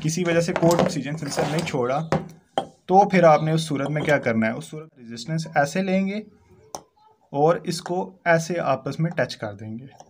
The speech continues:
बिस्मिल्लाहिर्रहमानिर्रहीम, अस्सलाम वालेकुम। आज की वीडियो में मैं आपके साथ oxygen sensor के बारे में कुछ information share करूंगा,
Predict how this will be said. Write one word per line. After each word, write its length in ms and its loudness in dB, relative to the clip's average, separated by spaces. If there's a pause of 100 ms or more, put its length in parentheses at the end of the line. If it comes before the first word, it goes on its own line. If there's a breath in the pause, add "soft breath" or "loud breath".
(880 soft breath)
बिस्मिल्लाहिर्रहमानिर्रहीम, 1120 4
अस्सलाम 220 4
वालेकुम। 440 2 (120)
आज 240 4
की 180 -4
वीडियो 260 -2
में 100 -4
मैं 120 0
आपके 340 0
साथ 200 0
oxygen 500 -2
sensor 380 2
के 100 0
बारे 180 4
में 80 0
कुछ 180 -4
information 500 0
share 220 0
करूंगा, 500 0